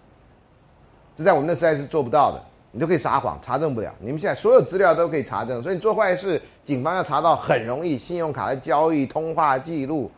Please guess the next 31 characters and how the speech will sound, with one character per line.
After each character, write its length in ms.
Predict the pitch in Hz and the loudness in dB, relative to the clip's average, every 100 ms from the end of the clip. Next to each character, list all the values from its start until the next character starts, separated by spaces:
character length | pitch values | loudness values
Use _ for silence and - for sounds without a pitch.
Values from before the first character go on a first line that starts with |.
| _ _ _ _ _ | _ _ _ _ _
还 100 | - | -8
不 100 | 147 | -4
讲 160 | 170 123 | -2 -4
我 60 | 120 | -2
上 180 | 156 | -2
次 80 | 147 | -2
跟 80 | 147 | -2
你 40 | 139 | -4
们 80 | 135 | -4
讲 220 | 104 107 | -6 -6
的， 60 | |
你 100 | 117 | -8
通 180 | 107 151 | -6 -4
话， 160 | 160 143 | -2 -2
你 240 | 127 123 | -2 -4
的 160 | 123 147 | -2 -2
讲 220 | 147 104 | 0 -2
话 140 | 143 151 | 0 0
内 220 | 165 139 | 0 0
容， 240 | 120 127 - | 0 -2 -2
人 180 | 127 147 | -2 2
家 140 | 151 | 2
在 100 | 151 | 2
别 140 | 117 127 | 0 -2
的 20 | |
地 80 | 135 | -2
方 160 | 131 | -4
可 100 | 131 | -4
以 60 | 127 | -4
远 160 | 104 | -4
端 260 | 107 123 | -6 -8